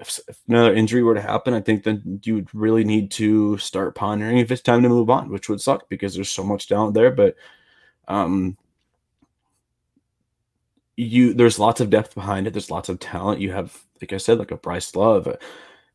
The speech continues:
and then you have a Peyton Barber, who was brought in specifically because he plays very similar to a Darius Geis. So, hard-nosed runner who can just pound the rock, which is,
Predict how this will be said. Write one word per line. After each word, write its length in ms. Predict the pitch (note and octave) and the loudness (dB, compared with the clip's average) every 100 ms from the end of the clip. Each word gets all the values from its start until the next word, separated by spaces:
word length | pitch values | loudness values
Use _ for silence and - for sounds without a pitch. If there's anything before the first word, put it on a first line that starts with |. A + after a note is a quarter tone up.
| - | -6
and 140 | F2+ | -2
then 300 | F#2 F2+ F2+ | 0 0 -4
you 60 | - | -8
have 100 | F#2+ | -8
a 60 | F#2+ | -2
Peyton 300 | A#2 - F#2 | 0 0 0
Barber, 400 | G#2 F#2+ - - | 0 0 -4 -2
who 200 | A2+ G2+ | 2 4
was 180 | F#2 F2+ | 2 2
brought 220 | G2 F#2 | 2 2
in 100 | G2 | 0
specifically 720 | - G2 A2+ A#2+ A2+ G#2+ G2+ | -4 -6 -2 0 4 6 6
because 320 | G2 F#2+ G2+ | 2 0 0
he 80 | F#2+ | 0
plays 260 | - G2 F2 | 2 2 2
very 380 | - G#2 C#3+ B2+ | 2 4 6 4
similar 400 | D#3 D3 G#2+ G#2+ | 4 6 4 4
to 120 | G#2+ | 2
a 60 | |
Darius 380 | G#2 G#2 G#2 - | 4 4 4 0
Geis. 400 | D#2+ C2 - - - | -4 -8 -10 -16 -8
So, 460 | - F#2 F2+ F2+ _ _ _ _ - - - _ _ _ _ _ _ _ _ | 0 2 0 -6 _ _ _ _ -20 -20 -20 _ _ _ _ _ _ _ _
hard-nosed 600 | - B2+ A2+ G#2+ G#2+ F#2+ | -4 2 2 4 0 2
runner 360 | G2 A2 B2 A2+ | 0 2 2 2
who 480 | G#2 G2 F#2 F2+ _ _ _ _ _ _ _ _ _ _ _ _ _ _ _ | 0 -4 -6 -14 _ _ _ _ _ _ _ _ _ _ _ _ _ _ _
can 140 | - G2+ | -8 -8
just 160 | G#2 | -6
pound 200 | G2+ G#2+ | -2 0
the 60 | F#2 | 2
rock, 280 | G2+ B2+ - | 4 2 0
which 240 | F#2+ - | -8 -6
is, 340 | F2+ F#2 - | -6 -6 -10